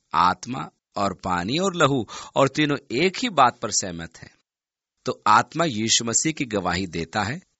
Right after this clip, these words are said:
और उस उद्धार की जो हमें यीशु द्वारा मिली है, या तो पानी के बपतिस्मे, या क्रूस का बपतिस्मा, या उस लहू व पानी से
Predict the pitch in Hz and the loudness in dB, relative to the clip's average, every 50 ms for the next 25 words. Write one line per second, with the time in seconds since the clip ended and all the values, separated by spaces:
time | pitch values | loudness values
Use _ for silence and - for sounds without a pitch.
0 | _ _ _ _ _ _ _ _ _ _ _ 185 190 202 214 214 - 185 143 123 | _ _ _ _ _ _ _ _ _ _ _ 4 4 4 4 2 2 0 -2 -6
1 | 107 - - 156 185 202 214 202 - 175 147 135 127 120 131 139 143 131 110 107 | -8 -6 2 4 4 4 4 2 -2 -4 -2 0 0 0 0 0 0 -2 0 0
2 | 131 151 147 - - 135 110 107 107 107 110 107 98 85 80 80 78 80 73 71 | 0 2 2 2 2 0 0 0 0 0 0 -2 -4 -4 -6 -8 -10 -12 -12 -14
3 | - - _ _ _ _ - - - - _ - 98 107 113 - 120 92 - - | -18 -20 _ _ _ _ -20 -20 -20 -20 _ -2 0 0 0 0 -2 -2 0 -2
4 | 92 98 123 147 147 - 147 127 131 - - - 156 - - - 156 170 180 - | 0 2 0 0 0 0 0 -2 -2 -4 -4 -4 -2 -2 -2 -2 -4 -6 -8 -10
5 | - - - - _ 123 131 123 - - - 135 160 196 208 - - - 170 143 | -16 -20 -20 -10 _ -2 -2 -2 -2 -2 0 0 2 2 2 0 0 0 -2 -2
6 | 135 - - - 135 - - - 131 123 120 123 123 123 117 - - 123 120 113 | -2 -4 -6 -4 -2 -2 -2 0 -2 -2 -2 0 0 0 -2 -4 -4 -4 -4 -2
7 | 131 165 165 156 131 - _ - 127 135 175 214 254 247 - - 160 127 | -2 -2 0 -2 -2 -2 _ -2 0 0 2 2 0 0 0 0 0 -2